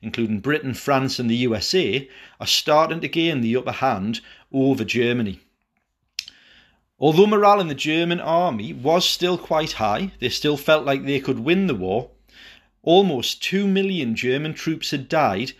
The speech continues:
and over four million had been injured during the course of the fighting in the trenches. And this meant that together the casualties amounted to fifty-five percent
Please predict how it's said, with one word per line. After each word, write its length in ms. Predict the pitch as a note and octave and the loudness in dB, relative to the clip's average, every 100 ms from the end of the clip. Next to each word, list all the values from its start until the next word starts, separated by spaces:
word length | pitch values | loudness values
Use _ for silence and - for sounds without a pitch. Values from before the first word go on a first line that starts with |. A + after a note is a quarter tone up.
| - - | -20 -14
and 140 | - C3+ | -8 -6
over 260 | D#3 D3 | -4 -4
four 480 | C3+ - - F3 F#3+ | -4 -4 4 6 6
million 440 | E3 G#2 G#2+ A2+ A#2 | 2 -2 -2 -4 -4
had 280 | - A#2 | -8 -8
been 200 | B2+ B2 | -6 -8
injured 600 | - C#3 C#3 C#3+ B2 F#2 - - | -6 -4 -4 -2 -2 -4 -8 -4
during 300 | A#2 A#2+ C3 | -2 0 -2
the 60 | |
course 440 | C3+ - C3+ A#2 G2+ | -2 2 2 0 -4
of 80 | F#2+ | -8
the 60 | |
fighting 420 | - A2 A2+ A#2 | -2 0 0 0
in 100 | A2 | -2
the 60 | G#2 | -4
trenches. 580 | - A2+ A2+ - F#2 - _ - - _ - | 0 0 0 -4 -6 -10 _ -20 -20 _ -4
And 120 | C#3+ | 2
this 180 | G3 - | 2 2
meant 200 | F3 D3 | -2 -2
that 120 | A2 | -6
together 460 | B2+ B2+ F3+ G#2+ G#2 | -4 0 0 0 -4
the 80 | |
casualties 880 | G#2+ - D#3 D3 D3 C3+ F#2+ G#2 - - - _ | -6 -2 -2 -2 -2 -2 -4 -6 -6 -8 -20 _
amounted 600 | A#2 B2+ C3 D3 B2 - | -4 2 2 2 -6 -6
to 60 | - | -12
fifty-five 760 | - C#3 - D3 D3 C#3 C3+ | -6 -6 -6 -6 0 2 0
percent 520 | C3+ - D3 G#2 G#2+ | -4 -2 0 0 -4